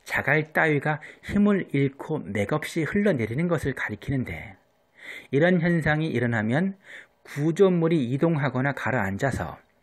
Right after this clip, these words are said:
이미 지진으로 일어난 구조적 손상을 크게 악화시키게 됩니다. 작년 이천이십 년 삼, 사 분기부터 시작된 일본의 과거와는 비교가 안 되는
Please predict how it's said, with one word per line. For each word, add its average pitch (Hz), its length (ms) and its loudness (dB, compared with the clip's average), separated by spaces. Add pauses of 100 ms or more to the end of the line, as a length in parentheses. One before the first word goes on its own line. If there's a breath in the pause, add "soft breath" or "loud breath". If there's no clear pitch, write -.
(360 loud breath)
이미 185 460 4 (280 loud breath)
지진으로 185 460 4
일어난 143 420 2 (140)
구조적 139 560 0
손상을 135 580 0
크게 - 360 -2 (100)
악화시키게 - 840 -2
됩니다. - 520 -8 (580 loud breath)
작년 147 420 2
이천이십 135 680 0
년 147 360 0 (240 loud breath)
삼, 196 300 2
사 185 140 4
분기부터 127 540 0
시작된 131 600 -2
일본의 120 540 0 (440 loud breath)
과거와는 147 800 2 (200)
비교가 170 400 4
안 131 120 4
되는 151 300 2